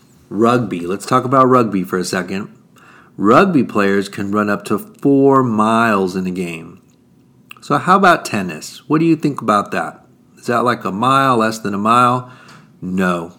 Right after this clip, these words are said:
Tennis players log about three miles over the course of their matches. So lacrosse. Let's think about lacrosse for a minute.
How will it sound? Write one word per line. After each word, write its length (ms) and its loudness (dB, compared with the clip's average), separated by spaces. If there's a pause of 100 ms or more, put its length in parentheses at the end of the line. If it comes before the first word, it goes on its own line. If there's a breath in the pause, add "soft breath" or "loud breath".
(200)
Tennis 280 4
players 400 2
log 300 0
about 400 -6
three 300 0
miles 640 -2 (760)
over 220 4
the 100 2
course 320 0
of 120 -4
their 100 0
matches. 680 -6 (1600 loud breath)
So 160 0
lacrosse. 840 0
Let's 220 -4
think 240 -2
about 340 2
lacrosse 460 -2
for 180 -4
a 80 -2
minute. 300 -2